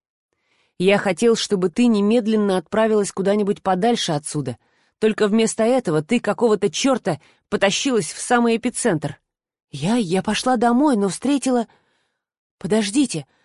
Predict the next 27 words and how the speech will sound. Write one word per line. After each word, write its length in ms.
вы 100
хотите 380
сказать, 360
что 220
там, 280
в 120
парке, 460
Я 200
могла 320
встретить 500
его? 320
У 80
меня 260
перехватило 640
дыхание, 540
живот 360
скрутило, 600
а 120
только 280
что 160
согревшиеся 720
ладони 400
покрылись 500
холодным 480
потом. 440
Лидия 540
Грон! 420